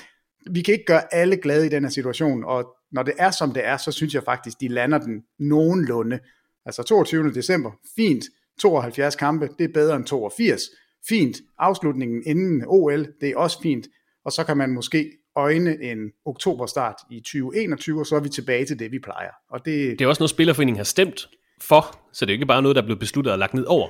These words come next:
Speaker 1: Nej.
Speaker 2: N B A-spillerne. Det er jo noget, de har... De er blevet
Speaker 1: Jo,
Speaker 2: enige
Speaker 1: men
Speaker 2: om.
Speaker 1: de har da siddet og sagt, "Nej, det vil vi ikke. Vi vil først starte til, til februar, fordi vi skal have vores off-season. Vi skal, vi skal træne, som vi plejer,"
Speaker 2: Ja.
Speaker 1: og alt det her.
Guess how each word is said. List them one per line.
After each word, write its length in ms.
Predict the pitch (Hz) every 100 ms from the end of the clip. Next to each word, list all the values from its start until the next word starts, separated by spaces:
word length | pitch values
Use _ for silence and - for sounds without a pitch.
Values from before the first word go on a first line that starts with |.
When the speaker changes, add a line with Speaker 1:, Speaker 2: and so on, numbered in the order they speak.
| -
Speaker 1:
Nej. 220 | 131 135 240
Speaker 2:
N 20 |
B 80 | -
A-spillerne. 260 | 107 101
Det 80 | 98
er 60 | 127
jo 80 |
noget, 220 | 175 160 110
de 60 |
har... 160 | 104 104
De 100 | 113
er 40 |
blevet 180 | 110 165
Speaker 1:
Jo, 60 | 214
Speaker 2:
enige 60 |
Speaker 1:
men 40 | 190
Speaker 2:
om. 60 |
Speaker 1:
de 80 | 175
har 60 | 156
da 80 | 131
siddet 280 | 160 262
og 80 | 226
sagt, 180 | 147 151
"Nej, 200 | 120 165
det 100 | 196
vil 160 | 196 202
vi 120 | 170
ikke. 220 | 202 - 120
Vi 80 |
vil 120 | 156 202
først 220 | 147 165
starte 320 | 120 165 170
til, 500 | 143 135 127 123 113
til 160 | - 139
februar, 380 | 147 170 139 120
fordi 380 | - 127 156 160
vi 80 | 156
skal 120 | 147
have 80 | 143
vores 160 | 170 -
off-season. 540 | 156 175 143 139 117
Vi 100 | 147
skal, 380 | - 160 139 - 143
vi 80 | 151
skal 140 | 156
træne, 280 | - 147 175
som 140 | 151
vi 60 | 135
plejer," 260 | 135 120 139
Speaker 2:
Ja. 60 |
Speaker 1:
og 80 | 143
alt 160 | 202 196
det 80 | 160
her. 160 | 160